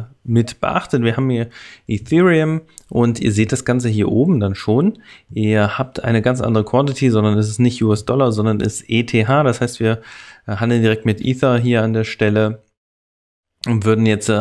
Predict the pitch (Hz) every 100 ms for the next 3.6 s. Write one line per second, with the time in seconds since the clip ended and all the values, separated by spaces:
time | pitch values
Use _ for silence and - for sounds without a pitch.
0 | - 107 107 - 104 101 113 110 104 107
1 | - 107 101 104 - _ _ _ - 113
2 | 107 98 101 - 110 101 95 104 110 98
3 | 101 98 101 101 101